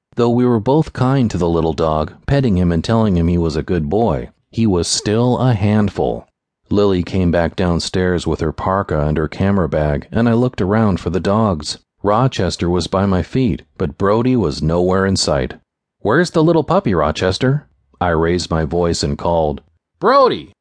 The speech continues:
He came trotting out of the kitchen, his toenails clicking on the tile floor. He had the end of a banana in his mouth, holding it like a drooping cigar. "Brody!" I said.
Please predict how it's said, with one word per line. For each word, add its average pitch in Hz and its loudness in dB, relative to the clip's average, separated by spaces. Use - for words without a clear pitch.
He 127 -2
came 127 0
trotting 143 2
out 113 4
of 107 0
the 110 -4
kitchen, 90 -2
his 87 -4
toenails 98 0
clicking 87 -2
on 82 0
the 85 0
tile 85 -2
floor. 85 -2
He 127 0
had 131 4
the 123 2
end 139 4
of 123 0
a 117 2
banana 110 2
in 95 2
his 107 0
mouth, 113 0
holding 117 0
it 92 0
like 98 -2
a 101 0
drooping 90 0
cigar. 90 -2
"Brody!" 208 0
I 82 0
said. 76 -2